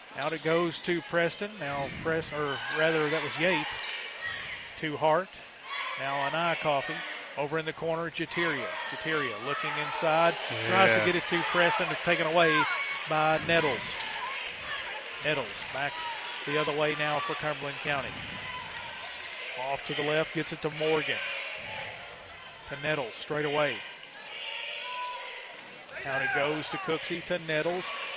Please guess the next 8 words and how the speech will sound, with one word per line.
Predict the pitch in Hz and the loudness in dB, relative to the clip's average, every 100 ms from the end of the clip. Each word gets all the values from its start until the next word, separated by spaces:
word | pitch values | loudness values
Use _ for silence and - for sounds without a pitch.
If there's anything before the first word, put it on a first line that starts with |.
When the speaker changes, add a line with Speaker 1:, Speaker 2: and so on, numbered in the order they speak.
| - | -4
Speaker 1:
Wide | 143 151 | 0 4
open | 165 160 156 143 | 2 2 -4 -6
three | 190 202 165 160 165 160 139 | 0 4 4 2 0 -2 -4
is | 143 | 0
up | 175 180 | 2 2
and | 165 | 2
no | 165 170 | 2 4
good. | 190 190 156 | 4 6 4